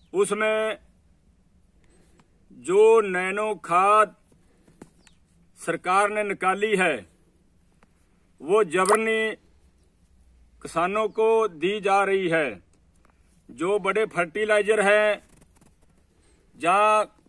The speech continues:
गांव की पैक्स हैं, सोसाइटी, उनमें यूरिया के साथ सरकार भेज रही है। तो कल वहाँ डीडी साहब को ज्ञापन दिया है,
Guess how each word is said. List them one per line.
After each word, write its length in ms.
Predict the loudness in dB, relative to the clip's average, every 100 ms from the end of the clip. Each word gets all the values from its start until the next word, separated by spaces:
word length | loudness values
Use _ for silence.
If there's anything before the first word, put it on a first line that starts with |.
| -20
गांव 500 | -20 -4 0 0 0
की 200 | -4 -12
पैक्स 420 | -2 0 0 0
हैं, 240 | 0 2 0
सोसाइटी, 720 | -2 0 0 -2 -8 -8 -12 _ _ _ _ _ _ _ _ _ _ _
उनमें 380 | -6 -4 -2 -2
यूरिया 420 | -2 -2 0 0
के 160 | 0 -4
साथ 360 | 0 2 2 0 _ _ _ _ _ _ _ _ -20 _ _ _ _ _ _ -12
सरकार 420 | -6 0 0 0
भेज 260 | -2 -2
रही 220 | 2 2 2
है। 340 | -2 -4 -10 _ _ _ _ _ _ _ _ _ _ _ _ _ _ _
तो 120 | -4
कल 280 | -2 2 2
वहाँ 460 | 4 2 2 2 2
डीडी 340 | -2 -4 -6
साहब 280 | -2 0 0
को 300 | 0 2 2
ज्ञापन 420 | 0 -4 -4 -6
दिया 280 | -2 2 4
है, 440 | 6 6 6 2